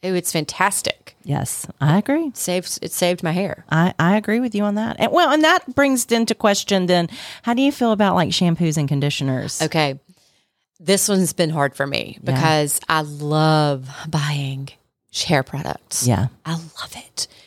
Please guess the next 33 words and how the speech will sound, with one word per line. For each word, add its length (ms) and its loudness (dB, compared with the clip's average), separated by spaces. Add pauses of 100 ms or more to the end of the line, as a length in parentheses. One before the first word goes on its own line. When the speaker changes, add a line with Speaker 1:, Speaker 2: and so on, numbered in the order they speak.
(160)
Speaker 1:
I 80 2
love, 500 0 (140)
I 80 2
love 260 0
fixing 480 0
hair. 380 2
I 60 0
love 180 -2
doing 300 -2
hair. 160 0
I 40 2
love 120 -2
anything 240 0
that 140 0
has 160 -4
to 40 -12
do 80 -4
with 100 -8
hair. 200 -4 (500)
Um, 400 0 (420)
and 140 -2
so 320 2
Speaker 2:
You 80 4
can 100 2
do 160 0
mine 360 -4
then. 260 -10
Speaker 1:
I 100 2
would 200 2
love 180 2
to. 180 0 (460)
I 140 4
will. 360 0